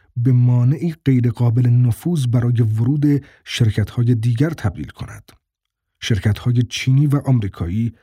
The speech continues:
همکنون این روند را به راه انداخته و نسبت به سایر کشورهای جهان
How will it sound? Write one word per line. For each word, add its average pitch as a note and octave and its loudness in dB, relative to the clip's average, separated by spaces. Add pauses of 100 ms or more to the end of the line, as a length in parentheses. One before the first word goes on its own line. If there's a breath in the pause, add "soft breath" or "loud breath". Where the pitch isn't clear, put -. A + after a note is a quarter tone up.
(260 soft breath)
همکنون D#3 0
این D#3 2
روند B2+ 0
را C#3 2
به B2+ 2
راه C3+ 2
انداخته G2+ -4
و A#2 -2 (400 loud breath)
نسبت C3 -2
به D3+ -2
سایر C3+ 0
کشورهای G#2+ -2
جهان C3 -2